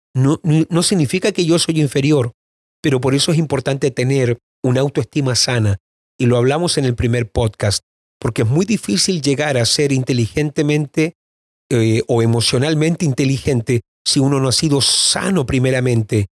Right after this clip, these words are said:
emocionalmente y si uno no ha sido o no tiene una vida saludable emocionalmente. Y por eso es tan importante tener este balance interior, esta cordura,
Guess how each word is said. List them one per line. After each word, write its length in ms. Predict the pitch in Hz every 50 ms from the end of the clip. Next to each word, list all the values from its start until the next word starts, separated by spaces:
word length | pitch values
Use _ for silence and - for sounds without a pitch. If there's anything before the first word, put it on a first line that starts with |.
| _ _ -
emocionalmente 1040 | - 127 113 120 117 - - 123 120 127 135 131 131 139 131 131 123 - 143 151 170 _ _ _ _ _ -
y 60 | 143
si 140 | 117 - 143
uno 180 | 135 135 135 135
no 100 | 135 135
ha 60 | 123
sido 580 | - - 165 151 135 135 135 143 147 147 - _ _ -
o 320 | 123 120 117 110 107 - _
no 240 | - 123 123 131 127
tiene 220 | 120 151 147 143
una 180 | 143 143 127 110
vida 320 | 120 147 147 143 143 135 - _ _ _ -
saludable 800 | - - - 131 120 117 110 113 131 156 180 165 131 120 117 120 -
emocionalmente. 880 | 117 110 117 113 - - 123 110 107 104 101 98 95 95 - 113 110 - _ _ _ _ _ _ _ _ _ -
Y 60 | 135
por 160 | 113 139 135
eso 160 | 139 135 - 147
es 60 | -
tan 140 | - 139 147
importante 580 | 147 143 156 147 123 - 139 139 131 - 139
tener 540 | 120 - 120 113 127 139 135 127 113 101 - _ _ _ -
este 240 | 120 - - 147 113
balance 500 | 110 110 117 123 139 165 175 - - 170
interior, 480 | 156 - 160 147 156 156 160 160 - - -
esta 260 | 117 - - 120 110
cordura, 720 | - - 113 107 110 110 139 160 175 156 131 117 113